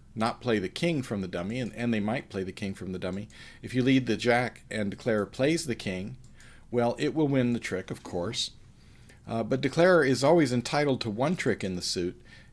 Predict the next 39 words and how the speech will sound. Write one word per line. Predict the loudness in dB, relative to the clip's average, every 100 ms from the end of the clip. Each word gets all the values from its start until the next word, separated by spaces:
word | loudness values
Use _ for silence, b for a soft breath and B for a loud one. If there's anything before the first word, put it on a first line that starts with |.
| -10 -2
They're | 2
not | 0
entitled | 0 2 2 0
to | -4
two. | -6 2 2 2 -4 -16 -20 B B B -10
If | 0
you're, | 0 0 -8 -20 -20 -4
you | 2 2
cannot | 4 4 4
lead | 4 4
the | 2
suit | 2 2 2
now. | 0 -4 -4 -8 -16 -10
Uh, | -4
your | -2
partner | -2 0 0 0
needs | 0 0 -4
to | -4
lead | -2 -2 -4
it, | -8
because | -10 -6 -4 -4
if | -6 -2
they | 2 2
can | 2
lead | 2 2
a | 0
spade, | -2 -2 0 -2 -6 B B B B B -2
then | 2 2 0 -4
the | -8
queen | 0 2 4
is | 2 0
now | 0 0
trapped | 0 0 -2 -4 -16
between | -6 -2 0
the | -2
ace | -4 -4 -4
and | -6
the |
ten, | -8 -6 -6 -6 -8